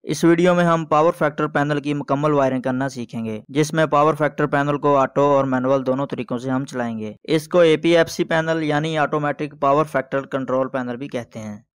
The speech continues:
तो दोस्तों, सबसे पहले तो हमें ये पता होना चाहिए कि एपीएफ़सी पैनल को जो मेन सप्लाई दी जाती है वो कहाँ से दी जाती है और कितनी कैपेसिटी का एपीएफ़सी पैनल बनाया जाता है,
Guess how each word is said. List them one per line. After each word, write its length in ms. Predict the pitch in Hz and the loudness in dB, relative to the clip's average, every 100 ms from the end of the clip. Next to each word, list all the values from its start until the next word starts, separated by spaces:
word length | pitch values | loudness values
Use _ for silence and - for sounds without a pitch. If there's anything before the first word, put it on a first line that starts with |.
| - | -2
तो 100 | 160 | 2
दोस्तों, 340 | 170 160 185 | 2 4 0
सबसे 320 | 175 165 - | 0 -2 -2
पहले 300 | 170 170 170 | 2 4 4
तो 100 | 165 | 2
हमें 200 | 160 156 | 2 2
ये 140 | 156 156 | 2 2
पता 220 | 156 151 | 2 2
होना 200 | 156 151 | 4 2
चाहिए 360 | 147 143 143 151 | 2 2 4 2
कि 100 | 147 | 2
एपीएफ़सी 580 | 143 139 147 147 139 151 | 0 0 0 0 0 -4
पैनल 320 | 135 135 139 135 | -2 -2 -2 0
को 180 | 143 | -2
जो 120 | 139 139 | 2 0
मेन 240 | 131 135 | 2 -2
सप्लाई 400 | 139 127 127 123 | -4 -6 -2 0
दी 120 | 127 131 | 0 0
जाती 300 | 131 - 135 | 0 0 0
है 180 | 131 131 | 2 4
वो 140 | 131 | 2
कहाँ 220 | 131 120 117 | 0 -4 -4
से 140 | 120 | -6
दी 120 | 117 | -6
जाती 320 | 117 110 - | -6 -6 -8
है 200 | 107 104 - | -10 -10 -6
और 180 | - 143 | 0 0
कितनी 340 | 139 143 151 151 | 0 -4 -2 0
कैपेसिटी 420 | 139 135 - 147 | 2 2 -2 -2
का 180 | 143 143 | 0 2
एपीएफ़सी 540 | 135 - 135 131 - | 0 0 0 -2 -2
पैनल 260 | 131 127 135 | -6 -4 -4
बनाया 300 | 135 123 113 | -4 -4 -2
जाता 280 | 113 110 110 | -4 -4 -6
है, 200 | 110 104 | -6 -10